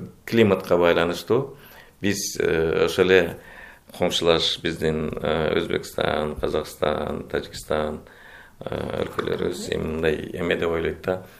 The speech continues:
баягы бизге, э, союз мезгилинде бекирип калган процентти бизге бериш керек, эме кылыш керек деген.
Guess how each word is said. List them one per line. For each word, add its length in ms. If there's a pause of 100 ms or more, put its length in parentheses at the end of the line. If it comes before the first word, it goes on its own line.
(160)
баягы 340
бизге, 560 (520)
э, 200
союз 340
мезгилинде 480
бекирип 420
калган 380
процентти 560
бизге 280
бериш 300
керек, 320
эме 160
кылыш 300
керек 200
деген. 360